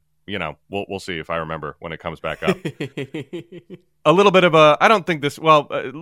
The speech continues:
Speaker 1: this is a continuity error, but it doesn't have anything to do with something Larry said before and then goes back on in later episodes. But when Ted's Tesla is first shown, it is a newer Model S with the updated front fascia, according to,
Speaker 2: Ooh,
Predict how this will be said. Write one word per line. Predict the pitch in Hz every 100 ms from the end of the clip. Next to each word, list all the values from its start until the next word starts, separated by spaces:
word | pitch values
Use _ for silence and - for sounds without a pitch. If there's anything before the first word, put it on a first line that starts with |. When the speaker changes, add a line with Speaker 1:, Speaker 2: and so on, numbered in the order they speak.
| 175
Speaker 1:
this | 160 190
is | 226
a | 190
continuity | 170 147 135 123 117
error, | 113 107
but | 104
it | 110
doesn't | 120 123
have | 110
anything | 107 107
to | 98
do | 98
with | 95
something | 104 95
Larry | 98 98 92
said | - 87
before | 85 95 92
and | 85
then | 82
goes | 85 80
back | 90 87
on | 92 85
in | 82
later | 85 80
episodes. | 85 85 87 80 -
But | 92 - _ -
when | 120 127
Ted's | 151 156 170 147
Tesla | - 160 151 127 117
is | 104
first | - 135 127
shown, | - 135 101 87 90
it | 113 113
is | 104
a | 107
newer | 107 139 165 151
Model | 131 127 117 -
S | 156 123 98 - - _ -
with | 107
the | 113 117
updated | 127 - - 120 110 104
front | - 131 123 120 _
fascia, | - 151 165 - 95 71 67
according | 98 - 107 95 90
to, | 135
Speaker 2:
Ooh, | 202 233 143 113